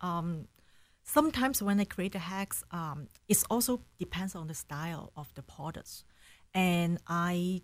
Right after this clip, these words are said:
create something wide brim is, I mean, they meant to, uh, uh, go to maybe higher age, uh, woman to wear it, you know. And when you find a model, uh, like, uh,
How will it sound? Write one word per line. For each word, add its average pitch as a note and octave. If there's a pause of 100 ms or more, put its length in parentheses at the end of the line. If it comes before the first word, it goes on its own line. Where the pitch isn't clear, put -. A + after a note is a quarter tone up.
(180)
create G3+
something G#3 (140)
wide F#3
brim G#3
is, - (520)
I F3+
mean, D#3+
they E3
meant F#3+ (180)
to, D3+
uh, C#3+ (720)
uh, C3+ (120)
go G3
to D#3+
maybe C#3+
higher F#3+
age, E3 (340)
uh, C#3+ (180)
woman G#3+
to F#3+
wear D3
it, A#3+
you F3+
know. D3+ (360)
And F3+
when G3
you G#3+
find A3+
a G#3
model, G3 (340)
uh, C#3+ (180)
like, F3+ (1300)
uh, -